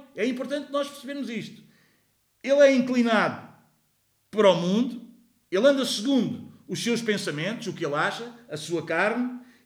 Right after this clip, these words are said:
e é voltado para as coisas do diabo. E isto é assustador. E isto é assustador.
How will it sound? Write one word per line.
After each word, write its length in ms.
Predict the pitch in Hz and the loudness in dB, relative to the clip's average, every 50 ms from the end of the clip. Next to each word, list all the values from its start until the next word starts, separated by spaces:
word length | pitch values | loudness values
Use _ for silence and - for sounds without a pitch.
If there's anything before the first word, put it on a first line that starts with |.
| _ _ | _ _
e 180 | - 214 233 277 | -6 2 4 6
é 60 | 285 | 6
voltado 500 | - 254 233 - - 247 262 285 - - | 6 4 0 -2 -2 -2 -2 -2 -4 -4
para 120 | 269 262 | -4 -4
as 280 | 254 - - - - - | -2 -4 -4 -6 -6 -8
coisas 720 | - - 247 285 311 311 294 285 311 320 311 - - - _ _ _ _ _ _ _ _ _ _ _ _ _ _ _ _ _ _ _ _ _ _ _ _ _ _ _ _ _ _ _ _ _ _ _ _ _ _ _ _ _ _ _ _ _ _ _ _ _ _ _ _ _ _ _ _ _ _ _ _ _ _ _ _ _ | -8 -4 -4 -2 -2 -2 -2 -2 -4 -6 -6 -8 -12 -18 _ _ _ _ _ _ _ _ _ _ _ _ _ _ _ _ _ _ _ _ _ _ _ _ _ _ _ _ _ _ _ _ _ _ _ _ _ _ _ _ _ _ _ _ _ _ _ _ _ _ _ _ _ _ _ _ _ _ _ _ _ _ _ _ _
do 140 | 165 294 302 | -4 -4 -2
diabo. 460 | 294 294 294 294 277 214 143 - - - | -2 -2 -2 -2 -2 -4 -8 -12 -10 -4
E 140 | 208 254 | -2 -2
isto 160 | 294 285 - 294 | -2 -2 -2 -2
é 60 | 302 | -2
assustador. 840 | 302 - - 294 294 - - 320 - 285 262 247 202 - - - - _ | -2 -2 -4 -6 -8 -6 -8 -6 -6 -4 -4 -4 -4 -6 -10 -18 -18 _
E 100 | 175 220 | -8 -8
isto 140 | 233 233 254 | -6 -4 -4
é 80 | 254 254 | -4 -6
assustador. 540 | 254 254 277 - - 320 294 277 233 160 | -6 -8 -10 -12 -12 -12 -10 -10 -10 -10